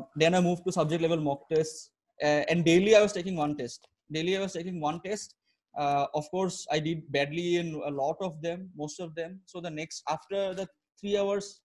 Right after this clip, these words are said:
test that I used to take in the morning, I would see, and the afternoon will be spent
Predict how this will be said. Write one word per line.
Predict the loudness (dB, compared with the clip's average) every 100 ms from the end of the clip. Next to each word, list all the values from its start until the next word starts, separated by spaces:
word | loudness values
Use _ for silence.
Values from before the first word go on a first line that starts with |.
| -6
test | -6 -6
that | -8
I | -6
used | -6 -10
to | -10
take | -10
in | -8
the | -8
morning, | -8 -8 -8 -8 -4
I | -4
would | -6 -12 _
see, | -14 -8
and | -6 -2
the | -2
afternoon | -4 -8 -10
will | -10
be | -10
spent | -10 -10 -12